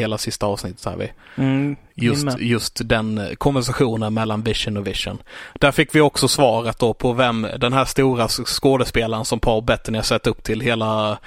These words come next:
Speaker 1: livet, som han har, alltid har velat spela emot, eh,
Speaker 2: Var han själv.
Speaker 1: var han själv. That fucking bastard.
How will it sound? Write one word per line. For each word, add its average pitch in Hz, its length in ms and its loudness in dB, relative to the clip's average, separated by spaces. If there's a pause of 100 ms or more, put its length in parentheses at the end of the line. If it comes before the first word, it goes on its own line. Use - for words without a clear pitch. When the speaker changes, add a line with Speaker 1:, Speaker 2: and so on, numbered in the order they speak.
(280)
Speaker 1:
livet, 110 480 -2
som 110 160 -2
han 107 220 0
har, 107 180 -2
alltid 110 420 -4
har 104 60 -2
velat 104 340 -2
spela 110 360 0
emot, 95 400 -6
eh, 92 500 -6 (680)
Speaker 2:
Var 147 180 4
han 139 160 2
själv. 123 360 -2
Speaker 1:
var 127 220 6
han 120 100 4
själv. 101 440 0 (1300)
That - 140 -6
fucking - 480 -6
bastard. - 680 -4